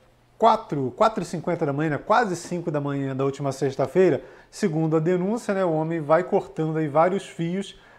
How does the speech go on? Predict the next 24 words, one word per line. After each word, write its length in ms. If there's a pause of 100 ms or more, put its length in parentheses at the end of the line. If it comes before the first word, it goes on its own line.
(120)
é, 840 (180)
de 160
energia 640 (360)
dessa 360
lavoura 580
aí, 140
né, 100
que 100
abasteciam 480
as 120
bombas 460 (300)
dessa 280
lavoura 480
lá 120
na 120
localidade 680 (300)
de 100
Vargem 360
Grande. 260
Segundo 560
o 20
relato 400
de 60
moradores, 640